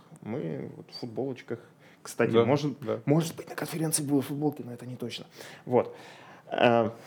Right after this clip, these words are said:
Speaker 1: расскажи, зачем же нужно разработчикам знать про лицензирование?
Speaker 2: А, разработчик — это первый человек, который выбирает, э, собственно, те компоненты, на которых он строит своё решение.
Speaker 1: Мгм.
Speaker 2: Да, там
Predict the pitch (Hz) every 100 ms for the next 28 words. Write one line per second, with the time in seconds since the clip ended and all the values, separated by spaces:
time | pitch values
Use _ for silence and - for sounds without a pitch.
0 | - 127 - 180 135 120 - 160 113 104
1 | 110 110 101 101 101 104 120 - 104 98
2 | 98 107 - 104 95 - - - - -
3 | - - - - - 143 110 101 - 113
4 | - 104 110 135 190 - - 113 113 -
5 | 110 107 98 - - - 123 110 98 110
6 | 139 185 - 104 117 123 113 98 87 -
7 | 98 95 98 110 113 101 - - - 98
8 | 95 92 87 _ _ _ _ - 107 -
9 | - 95 95 - 101 101 95 107 151 156
10 | 95 95 - 110 104 - 98 101 - -
11 | - 98 95 - 95 101 - 90 - -
12 | - 135 110 - 110 90 - 92